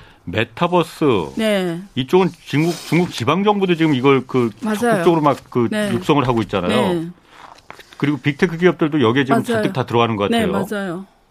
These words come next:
Speaker 1: 메타버스, 뭐 블록체인 이쪽에.
Speaker 2: 네.
Speaker 1: 이거는 좀 그 중국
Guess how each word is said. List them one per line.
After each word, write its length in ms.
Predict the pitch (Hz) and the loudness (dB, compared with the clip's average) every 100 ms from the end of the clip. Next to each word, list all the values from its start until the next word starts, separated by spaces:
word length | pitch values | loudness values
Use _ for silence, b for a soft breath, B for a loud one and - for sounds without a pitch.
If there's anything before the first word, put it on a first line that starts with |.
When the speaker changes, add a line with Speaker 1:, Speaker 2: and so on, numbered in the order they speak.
| _ | _
Speaker 1:
메타버스, 500 | 92 107 151 131 - | -6 -4 0 -2 0
뭐 120 | 123 | -4
블록체인 420 | - 127 131 127 104 | -2 0 2 0 0
이쪽에. 300 | - 95 85 | -2 -2 0
Speaker 2:
네. 320 | 208 180 185 - b b b b b _ | 0 -2 -6 -14 b b b b b _
Speaker 1:
이거는 500 | 120 147 175 208 233 | -8 -2 4 4 4
좀 220 | 202 202 180 | 0 -4 -2
그 200 | 175 151 | 0 0
중국 360 | - 165 170 | 0 0 -2